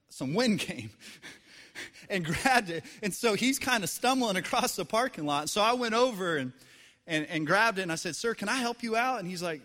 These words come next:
"Please do. <laughs> I, I don't wanna die." And, uh, and so I helped him, and, and then I just took that oppor-,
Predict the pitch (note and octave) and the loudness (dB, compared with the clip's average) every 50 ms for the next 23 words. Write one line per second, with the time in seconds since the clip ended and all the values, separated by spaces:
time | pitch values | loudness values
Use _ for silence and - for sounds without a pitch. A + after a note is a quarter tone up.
0 | _ _ _ - E3+ A3 A3+ F#3+ F3 G#3 G#3+ A3 A3 - - - A#3+ A#3+ D3 - | _ _ _ -6 -4 -4 -4 -6 -4 -4 -4 -4 -4 -8 -8 -8 -8 -8 -8 -12
1 | - - - - - - - - - F3+ F3 E3 D#3 - D3 F#3+ G#3 G3+ G3 F#3 | -16 -18 -18 -18 -18 -20 -20 -12 -6 -4 -4 -4 -2 0 0 0 0 0 0 -2
2 | F3+ F3 F3+ F#3 G3 F#3+ F#3 E3 - - - - G3 F#3 F#3+ F#3 F3 F3 F3 E3 | 0 2 2 4 4 2 0 -4 -8 -14 -14 -8 -2 0 2 2 4 6 6 6
3 | D#3+ D#3 C3+ C3 C3 A2+ - - _ _ _ _ _ _ _ _ _ _ _ _ | 6 6 4 0 -4 -10 -16 -20 _ _ _ _ _ _ _ _ _ _ _ _
4 | _ - _ - C#3+ D3+ - - F#3+ D#3+ D3+ D#3 D#3 G3+ A3+ G#3+ - G#3 F3+ D#3+ | _ -20 _ -6 -4 -4 0 0 2 2 2 2 2 2 2 0 -2 -4 -4 -4
5 | D#3+ D#3+ F3+ E3+ E3+ F3 - F3+ E3+ E3 E3+ F#3+ G#3 G3 G3 F3+ - F3 - - | -4 -2 -2 -2 -2 -2 -2 -2 -2 0 2 0 0 0 0 -2 -4 -8 -8 -6
6 | - C4 - - A3 G#3+ G#3 G3+ F#3+ - - F#3 E3+ | -8 -8 -6 -4 -4 -2 0 0 -2 -2 -4 -8 -10